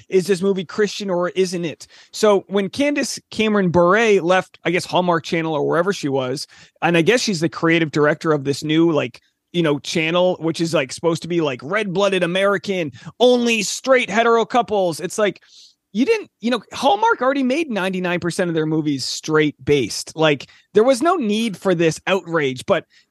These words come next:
outrage sells, so they use outrage to sell their new product. As long as, um, uh, as long as the consumer understands they don't give two shits, they're just trying to get their pay, I think would be in a better place. But, um,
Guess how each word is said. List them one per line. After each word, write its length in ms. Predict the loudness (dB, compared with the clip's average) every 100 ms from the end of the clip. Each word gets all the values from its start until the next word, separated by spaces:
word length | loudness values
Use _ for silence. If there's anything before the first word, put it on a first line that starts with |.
| -2
outrage 460 | 0 2 2 0 -4
sells, 520 | -2 2 2 2 -2
so 160 | -2
they 100 | -2 -2
use 220 | -2 -4
outrage 500 | -4 -2 0 -2 -4
to 100 | -8
sell 220 | -2 0
their 120 | 0
new 140 | -2 -4
product. 540 | 0 2 2 -2 -6
As 220 | -6 -6 -2
long 240 | 0 2
as, 260 | 0 -2 -12 _ _ -6
um, 160 | -6 -2
uh, 300 | 2 4 2
as 180 | 2 0
long 180 | 0 -2
as 80 | -2
the 80 | -2
consumer 440 | -4 -2 -2 -2
understands 640 | -2 -4 -4 -2 -2 -6 -12 _
they 140 | 0
don't 160 | 0 2
give 200 | 0 -2
two 140 | -4
shits, 440 | -4 0 0 0 -2
they're 140 | -2
just 200 | 0 0
trying 220 | 2 0 0
to 80 |
get 160 | 0 0
their 140 | -2
pay, 440 | -2 -4 -2 -2 -6 _ _ _ _
I 100 | -6
think 180 | 0 2
would 120 | 2 0
be 140 | 0
in 80 | 0
a 40 |
better 220 | 0 -2
place. 380 | -2 0 0 0
But, 220 | -2 -2 -2
um, 240 | -4 -8